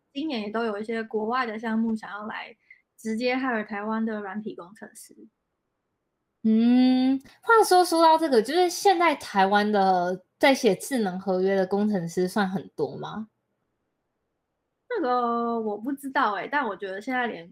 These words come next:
Speaker 1: 一些课程都有教学了，应该渐渐有变多了吧。那如果是比较年轻的听众朋友的话，其实我觉得不要仰赖，如果你想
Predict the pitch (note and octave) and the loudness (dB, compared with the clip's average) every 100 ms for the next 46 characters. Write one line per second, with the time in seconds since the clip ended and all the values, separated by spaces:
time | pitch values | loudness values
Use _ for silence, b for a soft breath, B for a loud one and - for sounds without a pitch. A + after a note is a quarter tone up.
0 | - A#3+ A#3+ A3 A3 B3+ E3+ F3 E3+ G3 | -12 -8 -6 -6 -6 -8 -8 -14 -14 -14
1 | - - F#3+ - - - G#3 G#3+ G#3+ G3 | -12 -12 -12 -14 -14 -12 -8 -6 -8 -12
2 | G3 A2+ A3 D#3 B2+ - B2+ C3 - C#3 | -14 -14 -14 -18 _ -20 -18 -20 -18 -8
3 | C#4 C#4+ C#4 A#3+ C4+ G#3 A3+ A3 F3+ - | -6 -4 -4 -6 -8 -8 -6 -6 -8 -8
4 | A3+ G3+ A3 A3+ G3+ F#3+ E3 D3+ A2+ G#3 | -8 -6 -6 -6 -8 -12 -18 -18 -10 -6
5 | G3+ G#3+ A3+ G3 F3 F3 F#3+ G3+ F#3+ - | -6 -4 -4 -6 -14 -16 -14 -12 -14 -14
6 | F#3+ F#3+ F#3 _ _ _ - D#4+ C#4 C4+ | -14 -14 -18 _ _ _ -4 -2 -2 -2
7 | G#3 | -4